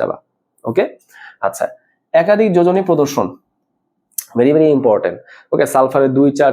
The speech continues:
ছয় কেন হয়, আয়রনের দুই এবং তিন কেন হয়, ফসফরাসের তিন এবং পাঁচ কেন হয়, অশোক নিয়মের ব্যতিক্রম, মানে দুইয়ের নিয়ম ব্যাখ্যা করবা, সালফার ভঙ্গ করে, এটা ব্যাখ্যা করবা। জলীয় দ্রবণের বিদ্যুৎ পরিবহন, তাই তো? আয়নিক যৌগগুলো হচ্ছে জলীয় অবস্থায় বিদ্যুৎ পরিবহন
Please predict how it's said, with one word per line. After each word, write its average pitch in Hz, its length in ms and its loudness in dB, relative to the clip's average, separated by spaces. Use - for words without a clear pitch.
ছয় 131 240 0
কেন 127 120 2
হয়, 120 160 0
আয়রনের 127 380 0
দুই 131 160 2
এবং 135 100 0
তিন 139 120 0
কেন 123 120 0
হয়, 117 160 0
ফসফরাসের 123 460 -4
তিন 135 160 0
এবং 131 100 0
পাঁচ 123 220 0
কেন 120 100 -2
হয়, 120 140 -8
অশোক 175 320 -2
নিয়মের 170 260 2
ব্যতিক্রম, 151 420 2
মানে 135 120 0
দুইয়ের 143 260 2
নিয়ম 135 200 2
ব্যাখ্যা 123 280 -4
করবা, 123 220 -2
সালফার 123 380 0
ভঙ্গ 123 160 0
করে, 123 220 2
এটা 120 160 -2
ব্যাখ্যা 117 260 -8
করবা। 113 220 -2
জলীয় 180 320 4
দ্রবণের 185 420 2
বিদ্যুৎ 165 240 0
পরিবহন, 113 440 -2
তাই 175 180 -2
তো? 165 80 0
আয়নিক 139 280 2
যৌগগুলো 143 360 4
হচ্ছে 143 180 -2
জলীয় 147 360 4
অবস্থায় 139 360 -2
বিদ্যুৎ 135 240 -2
পরিবহন 120 320 -2